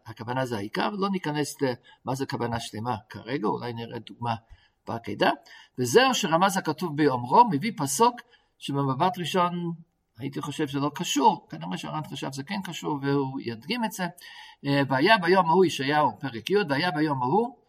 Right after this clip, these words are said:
לא יוסיף עוד שאר ישראל ופתיתת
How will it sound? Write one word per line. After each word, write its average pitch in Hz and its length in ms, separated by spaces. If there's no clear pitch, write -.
לא 131 120
יוסיף 208 580
עוד 196 220
שאר 185 380
ישראל 160 500
ופתיתת 147 420